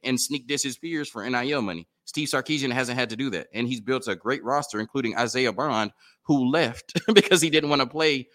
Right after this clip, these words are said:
or continue to be developed at the University of Alabama. I promise you the only guy Bama wanted was in Washington. The internet created the whole idea Saban was going after your boy, which is Steve Sarkisian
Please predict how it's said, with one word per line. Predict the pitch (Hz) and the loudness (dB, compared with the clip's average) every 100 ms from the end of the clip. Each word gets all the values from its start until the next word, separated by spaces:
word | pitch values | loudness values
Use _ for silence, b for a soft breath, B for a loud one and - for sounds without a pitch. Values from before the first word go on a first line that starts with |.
| b | b
or | - 131 | -4 -2
continue | 143 143 139 | -2 -2 -2
to | |
be | 135 | 0
developed | 127 139 147 123 - b b - | 0 0 2 0 -4 b b -6
at | 127 | -2
the | |
University | 135 113 113 113 | 0 0 -2 -2
of | 101 | -4
Alabama. | 98 110 101 71 _ _ _ _ _ _ - _ | -4 -4 -6 -8 _ _ _ _ _ _ -20 _
I | 156 143 | -2 2
promise | 180 185 160 | 4 4 2
you | 170 | -2
the | 156 | -2
only | 135 156 156 | 0 0 0
guy | 139 135 139 | 2 2 2
Bama | 135 139 131 | 0 -2 -2
wanted | 123 135 143 - | -2 -2 -2 -4
was | 113 131 | -4 -4
in | 120 123 113 | -4 -4 -2
Washington. | 117 117 95 - 87 | 0 0 -4 -10 -10
The | 85 123 | -8 -4
internet | 131 127 123 | -2 0 -2
created | 135 127 123 107 | -2 -2 -2 -6
the | |
whole | 107 123 117 | -6 -2 0
idea | 110 117 107 117 113 | 0 0 0 -4 -4
Saban | - 117 113 107 | -2 -2 -4 -8
was | 104 | -10
going | 107 110 110 107 | -8 -6 -6 -4
after | 110 107 - 104 | -4 -4 -6 -10
your | 95 107 110 | -6 -4 -4
boy, | 90 107 113 123 131 | -4 -4 -2 -4 -6
which | 107 - | -12 -10
is | |
Steve | - 123 110 | -6 -6 -4
Sarkisian | 104 107 127 123 117 113 | -6 -4 -4 -2 -2 -6